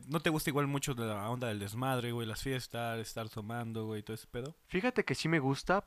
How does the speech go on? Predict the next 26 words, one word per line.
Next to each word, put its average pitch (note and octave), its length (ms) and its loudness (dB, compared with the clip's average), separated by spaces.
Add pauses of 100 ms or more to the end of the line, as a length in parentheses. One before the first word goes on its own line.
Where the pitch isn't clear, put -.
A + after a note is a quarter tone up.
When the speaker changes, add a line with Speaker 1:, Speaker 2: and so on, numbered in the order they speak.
(100)
Speaker 2:
pero B2+ 1000 6 (840)
con D3 160 0
las C#3+ 140 2
personas E3 680 4 (340)
que - 80 -4
a C3+ 60 0
mí D3 100 0
me D#3+ 80 4
agrada, D3 320 8
güey, B2+ 180 2
o B2 80 0
sea, C3+ 200 -2
no, D3 360 2 (680)
mm, D3 180 -14 (200)
pues, D3 280 2
es-, - 320 -10
igual E3+ 260 6
sonará D3 320 8
mamón, D#3+ 380 10
pero C3 480 8
soy D#3+ 220 4
muy E3 340 2
selectivo, F#3+ 560 2
güey, B2+ 200 6
o A#2+ 100 0
sea, C3 320 2